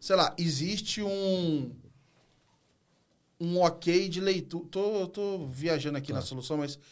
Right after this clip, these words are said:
Speaker 1: existe alguma forma de leitura onde um player, sei lá, a, a, a wallet do Google.
Speaker 2: Uhum.
Speaker 1: Tem até carteira de vacinação lá.
Speaker 2: É,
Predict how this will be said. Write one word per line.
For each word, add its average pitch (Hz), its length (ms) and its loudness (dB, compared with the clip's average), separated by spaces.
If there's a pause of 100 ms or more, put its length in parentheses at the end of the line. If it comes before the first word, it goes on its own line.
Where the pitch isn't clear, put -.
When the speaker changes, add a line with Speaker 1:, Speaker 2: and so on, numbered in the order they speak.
(260)
Speaker 1:
existe 175 360 -2
alguma 196 300 0
forma 175 340 2
de 165 120 -4
leitura 190 580 0
onde 202 260 -2
um 208 100 -2
player, 185 280 -2
sei 190 120 -6
lá, 147 200 2 (340)
a, 135 360 -2 (560)
a, - 40 -20 (640)
a 135 60 -2
wallet 165 440 4
do 170 120 -2
Google. 127 460 -2 (640)
Speaker 2:
Uhum. 120 280 -6 (260)
Speaker 1:
Tem 151 120 -4
até 185 200 -4
carteira 277 400 -4
de 262 80 -6
vacinação 247 640 -2
lá. 131 260 -2 (360)
Speaker 2:
É, - 160 -16